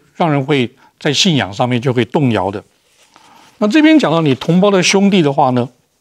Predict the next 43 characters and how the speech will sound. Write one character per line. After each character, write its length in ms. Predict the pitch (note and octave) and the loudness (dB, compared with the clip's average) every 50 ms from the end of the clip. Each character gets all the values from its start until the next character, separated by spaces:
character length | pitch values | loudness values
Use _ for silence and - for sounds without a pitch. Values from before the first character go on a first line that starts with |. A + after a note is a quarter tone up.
| _ _ _ | _ _ _
关 200 | - D#3+ D#3+ E3 | -4 -2 0 0
系 100 | D#3+ D#3+ | 0 0
是 100 | D3 C#3+ | 0 -2
很 80 | A#2+ G#2 | -4 -2
密 200 | A2+ D3 C#3 A#2 | -2 -2 -2 -2
切 240 | - - C#3 G#2+ | -2 -4 -4 -6
的。 60 | - _ _ _ _ _ _ _ _ - - _ | -6 _ _ _ _ _ _ _ _ -20 -20 _
还 140 | - - G3 | -6 -2 0
有 160 | C4 B3 A3+ | 2 2 2
呢， 140 | G#3 G#3 G#3+ | 2 0 -2
包 240 | G#3 - - A3+ A3 | -2 0 0 0 2
括 180 | A3 A3 G3+ F#3 | 2 2 2 2
你 140 | E3 D#3 | 0 0
的 80 | D#3 G#3+ | 0 -2
儿 240 | - F3+ D#3+ G#3 B3 | -2 0 2 2 2
子、 320 | A#3 A3 D#3 - - _ _ _ _ _ _ _ _ - | 2 0 -2 -4 -6 _ _ _ _ _ _ _ _ -6
你 100 | C#3+ D3 | -2 0
的 100 | G3 A#3 | 2 2
女 220 | B3 G#3 D3 A#2+ | 4 4 4 2
儿。 200 | G#2+ G#2+ B2 - - _ _ _ _ _ _ _ _ _ _ | 0 -2 -4 -6 -10 _ _ _ _ _ _ _ _ _ _
所 140 | - - A#3+ | -4 -2 0
以 40 | A#3 | 0
这 120 | B3 C#4+ | 2 2
是 80 | C4 C#4 | 2 2
我 100 | A3+ F#3 | 2 2
们 140 | E3+ G3+ A#3+ | 2 2 2
一 60 | A3 | 2
般 200 | F#3+ A3 A3+ A3+ | 2 0 0 0
讲 140 | F3+ C3+ B2+ | 0 0 0
到 80 | C#3+ | 0
说， 260 | D3 D#3+ E3 F3 F3 _ _ _ _ - | 0 0 0 -2 -2 _ _ _ _ -10
血 600 | - - - - - D#3+ C#3 B2+ A#2+ G#2+ A#2 - _ _ _ _ _ _ | -6 -4 -2 -2 0 0 0 0 0 -2 -4 -8 _ _ _ _ _ _
浓 280 | D#3+ C3+ C#3+ E3 F#3 F3+ | -4 -2 0 2 4 4
于 160 | E3 E3 E3+ | 4 2 2
水， 340 | - - - D3 G2 D#2+ - _ _ _ _ _ _ _ _ _ _ _ _ _ _ _ _ | 0 -2 -2 -2 -4 -6 -10 _ _ _ _ _ _ _ _ _ _ _ _ _ _ _ _
从 280 | - - G3 A3 B3+ B3 | -4 0 2 4 4 4
自 80 | D#4+ | 4
己 80 | C4 F#3 | 2 2
的 100 | F#3+ F#3 | 2 0
亲 300 | F#3 - - B3+ C4+ C#4 | 0 0 2 2 4 4
友 120 | F#3+ B2+ | 2 2
中 200 | A2 D3 D3+ D#3+ | 0 0 0 0
间 200 | D#3+ D#3+ D#3 E3+ | 0 0 -2 -4